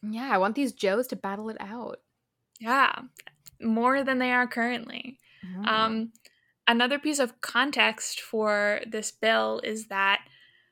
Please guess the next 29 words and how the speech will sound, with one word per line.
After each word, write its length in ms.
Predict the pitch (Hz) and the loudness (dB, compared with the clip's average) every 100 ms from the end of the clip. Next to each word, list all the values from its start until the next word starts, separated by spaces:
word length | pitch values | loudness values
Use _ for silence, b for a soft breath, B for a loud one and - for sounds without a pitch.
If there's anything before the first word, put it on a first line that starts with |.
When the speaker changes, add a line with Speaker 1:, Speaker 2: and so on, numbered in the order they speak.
| b | b
Speaker 2:
um, 500 | 208 208 220 214 226 - | 2 2 2 -2 -6 -2
all 220 | 202 233 | 4 6
of 60 | 247 | 4
this 140 | 240 | 2
is 100 | 240 | -2
happening 340 | 220 214 226 220 | 2 0 2 -2
kind 160 | 214 | -4
of 80 | 208 | -4
in 160 | 208 208 | -4 -4
the 80 | 214 | -4
shadow 560 | - 202 208 214 214 | 0 0 0 2 0
of 480 | - 208 196 214 233 | 0 0 -2 -4 -8
the 100 | 214 | -10
cop 360 | - - 208 - | -6 -2 -2 -2
twenty-six 680 | - 214 202 - 220 - - | -6 -4 -2 -2 -2 -6 -8
meeting 440 | 196 190 190 190 | -8 -6 -8 -10
that's 180 | 226 208 | -14 -10
happening 380 | 214 202 196 190 | -8 -8 -10 -10
in 120 | 196 | -6
Scotland 800 | - - 214 214 - 226 233 240 - _ _ | -4 -4 -6 -8 -8 -10 -10 -12 -14 _ _
n-, 360 | 233 208 202 220 | -10 -8 -8 -10
in 120 | - 190 | -10 -10
November. 540 | 180 180 196 - - | -6 -8 -4 -2 -2
So 380 | - 226 202 208 B B B B B B B B _ | -2 0 2 0 B B B B B B B B _
we 220 | 220 220 214 | -2 0 0
talked 340 | - 196 - | 2 2 4
about 320 | 233 214 - | 4 4 2
cop 280 | - 202 - | 2 2 2
twenty-four, 880 | - 208 196 - 208 220 240 262 - | -4 -4 -4 -4 -2 0 2 2 -2